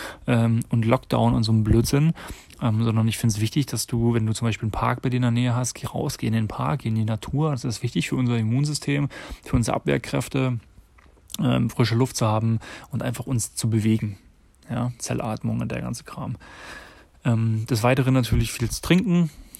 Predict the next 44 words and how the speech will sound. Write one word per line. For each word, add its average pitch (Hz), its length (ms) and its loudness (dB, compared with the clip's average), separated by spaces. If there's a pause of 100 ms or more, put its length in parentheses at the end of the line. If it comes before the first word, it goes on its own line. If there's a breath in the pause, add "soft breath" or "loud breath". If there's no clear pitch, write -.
(200 loud breath)
Auch 135 160 -8
ganz 127 200 0
klar, 127 260 2
erzähle 120 200 0
ich 107 60 0
dir 135 160 -2
auch 127 100 -4
nichts 139 240 0
Neues. 123 480 2
Was 143 360 -2
vielleicht 123 200 0
auch 127 100 -4
noch 110 120 0
ein 98 100 -2
spannender 151 380 2
Punkt 139 320 0
ist, 131 320 0
wenn 127 140 2
du 131 40 4
es 123 120 -2
noch 117 100 4
nicht 110 180 0
machst, 135 380 0
äh, 117 140 -2
kann - 180 -6
ich 107 140 -6
dir 117 180 0
gern 117 300 2
intermittierendes 117 600 -2
Fasten - 380 -2
an 135 100 0
die 123 100 2
Hand 127 160 0
geben. 117 360 0 (640 loud breath)
Ähm, 113 320 0
äh, 123 140 2
gibt's 113 180 -4
ja 120 100 -2
diese 107 240 -4
sechzehn 113 380 -2
zu - 100 -4
acht 120 240 -2
Regel 117 400 4
oder 113 520 0